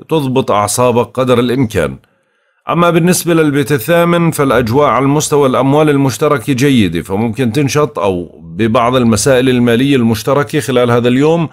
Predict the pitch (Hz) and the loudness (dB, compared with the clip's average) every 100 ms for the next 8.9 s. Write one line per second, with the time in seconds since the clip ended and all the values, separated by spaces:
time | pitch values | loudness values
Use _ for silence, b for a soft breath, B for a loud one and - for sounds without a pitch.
0 | B B B - 147 190 185 175 165 - | B B B -4 0 0 0 0 -2 -2
1 | 165 170 131 139 127 143 135 - 98 113 | -2 0 0 0 0 0 -2 -4 -8 -4
2 | 127 143 151 131 117 87 92 87 113 135 | -2 0 2 2 2 2 0 0 0 2
3 | 131 131 120 110 110 117 139 127 104 110 | 2 0 -2 -6 -4 -2 0 0 -2 -2
4 | 147 110 123 123 135 104 85 - b b | 0 2 2 2 2 2 0 -6 b b
5 | b 131 143 135 107 - - 131 113 101 | b 0 2 2 0 -6 -4 0 2 2
6 | 120 131 139 135 _ - 165 156 131 104 | 2 2 0 -4 _ -4 -2 0 -2 -2
7 | 135 139 110 127 120 104 117 131 127 117 | -2 0 2 2 2 2 2 2 0 -4
8 | - 156 127 107 160 135 123 135 139 | -2 0 0 0 0 0 0 0 0